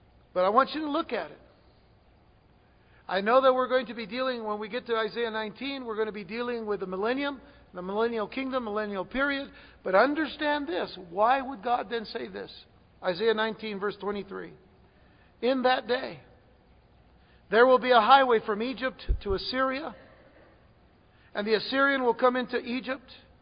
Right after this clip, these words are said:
and the Egy-, Egyptian into Assyria, and the Egyptians will serve with the Assyrians.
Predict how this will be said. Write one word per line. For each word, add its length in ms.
and 140
the 160
Egy-, 340
Egyptian 520
into 260
Assyria, 420
and 80
the 80
Egyptians 460
will 120
serve 280
with 100
the 80
Assyrians. 720